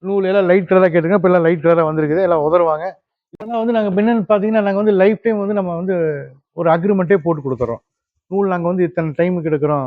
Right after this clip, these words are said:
லைஃப் டைமுக்கு வந்து நூல் எடுத்துக்குவோம், துணி கொடுத்துருவோம். அதனால வந்து உங்களுக்கு வந்து எந்த பிரச்சனையும் இல்லை, நீங்க எதை பத்தி நீங்க வந்து பயப்பட வேண்டியதில்லை. ஒரு சில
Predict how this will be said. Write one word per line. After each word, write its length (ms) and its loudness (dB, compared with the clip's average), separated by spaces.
லைஃப் 220 0
டைமுக்கு 300 -6
வந்து 120 -2
நூல் 220 2
எடுத்துக்குவோம், 500 -4
துணி 160 -2
கொடுத்துருவோம். 580 0
அதனால 340 2
வந்து 180 -2
உங்களுக்கு 300 -2
வந்து 140 0
எந்த 220 0
பிரச்சனையும் 420 -2
இல்லை, 140 -2
நீங்க 200 -2
எதை 140 2
பத்தி 240 -6
நீங்க 180 -2
வந்து 140 -4
பயப்பட 340 0
வேண்டியதில்லை. 440 -8
ஒரு 140 0
சில 200 2